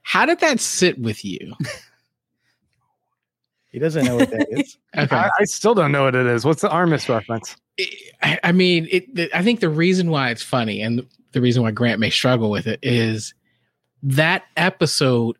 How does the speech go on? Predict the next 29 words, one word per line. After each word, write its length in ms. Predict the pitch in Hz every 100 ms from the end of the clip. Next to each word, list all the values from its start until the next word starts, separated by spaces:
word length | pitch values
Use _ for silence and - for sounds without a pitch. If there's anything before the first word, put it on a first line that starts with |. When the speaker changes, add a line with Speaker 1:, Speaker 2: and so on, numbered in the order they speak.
| -
Speaker 1:
is 160 | 131
such 560 | - - - 156 - -
a 520 | 135 123 117 110 107 _ _ _ _ _ _ _ _ _ _ _ 139 -
seminal 720 | 160 - - 185 185 175 160
moment 640 | 143 135 131 143 170 196 - _
in 180 | 147 139
Star 440 | - - 160 156
Speaker 2:
Yeah. 80 | 131
Speaker 1:
Trek, 280 | 139 131 127 _
like, 260 | 147 131
history, 920 | - - - 175 - - - 104 - - _ _ - - - _ _
right? 420 | 123 123 135 151 _ -
It, 140 | 160 127
I 80 | 151
mean, 300 | 160 151 147
it 160 | - 160
is, 520 | 165 147 135 - - _ _
spoiler 680 | - - - 170 160 156 143
alert, 460 | 131 123 117 120 -
it 80 | 147
is 200 | 151 139 _ 170 _ _ _ -
quite 280 | 262 233 -
honestly 500 | 165 196 180 - 143
the 140 | 139 135
equivalent 600 | - - 147 135 127 - - - _ -
of 140 | 131
Ned 260 | 143 139 127
Stark 320 | - 120 107
dying. 360 | 107 80 -